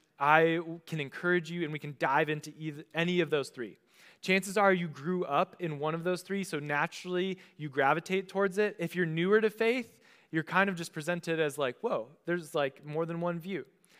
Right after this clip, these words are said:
I wanna talk a little bit about how I think the sliding scale isn't the best analogy. And this isn't my idea. This is, I've taken this from other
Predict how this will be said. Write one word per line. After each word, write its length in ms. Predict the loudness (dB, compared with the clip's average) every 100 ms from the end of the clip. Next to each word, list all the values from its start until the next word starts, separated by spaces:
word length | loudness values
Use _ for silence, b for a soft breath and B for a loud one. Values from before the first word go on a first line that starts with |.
| B B
I 160 | 6 6
wanna 200 | 6 0
talk 300 | -2 -4 -2
a 60 |
little 280 | -2 0 0
bit 220 | 2 2 2
about 300 | 2 4 4
how 360 | 6 6 6 2
I 180 | 0
think 340 | 0 -2 -6 -6
the 100 | -8
sliding 500 | -6 -2 0 0 -4
scale 540 | -8 -4 0 0 -2 -6 B B B -2
isn't 420 | 0 0 -4 -6
the 100 | -2
best 260 | 0 0 -4
analogy. 540 | -4 -2 -4 -8 -18 _
And 100 | -10
this 100 | -8
isn't 200 | -6 -6
my 200 | -4 -2
idea. 340 | -2 -4 -4 -4
This 180 | -8
is, 280 | -10 -12 -14 _
I've 240 | -6 -6 -6
taken 220 | -12 -12
this 120 | -14
from 160 | -14 -10
other 360 | -6 -4 -6